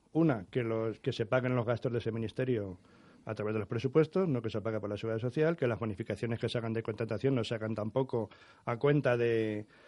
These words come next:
de la Seguridad Social. Y luego hablábamos también del destope, como ocurre en Francia, que el que cobra más dinero de cuarenta y cinco mil que pueda cotizar,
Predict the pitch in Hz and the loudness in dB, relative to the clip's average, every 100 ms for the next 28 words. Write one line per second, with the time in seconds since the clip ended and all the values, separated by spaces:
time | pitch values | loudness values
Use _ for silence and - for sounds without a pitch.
0 | _ 123 110 117 117 127 147 175 175 196 | _ 0 0 2 2 2 6 8 8 4
1 | - - _ _ _ - 139 131 131 120 | -4 -20 _ _ _ -4 2 6 6 6
2 | 123 127 131 139 147 139 143 151 123 113 | 6 6 8 6 4 2 2 2 0 -2
3 | - 131 - 78 - 107 98 90 117 120 | -2 -2 -2 -14 -14 -12 -10 -6 -2 -2
4 | 127 151 151 180 196 117 104 101 113 113 | 0 0 0 -4 -4 -6 -6 -6 -4 -4
5 | 110 113 117 139 151 110 98 95 95 98 | -2 -2 -2 2 2 0 -4 -8 -10 -10
6 | 101 110 139 143 117 120 120 123 123 - | -8 -4 -4 -4 -2 -2 0 -2 -2 -2
7 | 160 | -2